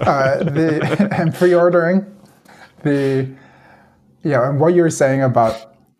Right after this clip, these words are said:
like, transactional databases and, yeah, having wrangled a lot of, like, Alembic migrations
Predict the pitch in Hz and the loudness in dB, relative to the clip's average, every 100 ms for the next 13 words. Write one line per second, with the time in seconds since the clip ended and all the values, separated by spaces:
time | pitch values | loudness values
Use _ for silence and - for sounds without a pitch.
0 | _ - 101 - - - 139 107 113 139 | _ -6 -6 -6 -8 -4 0 0 0 -4
1 | 113 104 101 107 101 104 92 104 98 95 | -6 -4 -6 -6 -6 -6 -6 -4 -4 -6
2 | 90 _ _ _ _ _ _ - 123 139 | -8 _ _ _ _ _ _ -4 -2 0
3 | 147 151 131 123 - _ _ - 127 131 | 0 0 0 -2 -6 _ _ -2 0 0
4 | 123 113 110 117 101 104 - - 127 113 | 0 2 0 0 -2 -4 -6 -6 0 0
5 | 117 120 120 - _ 143 127 117 123 123 | 0 -4 -6 -12 _ -2 -2 0 -2 -2
6 | 131 127 127 - | -4 -2 -4 -6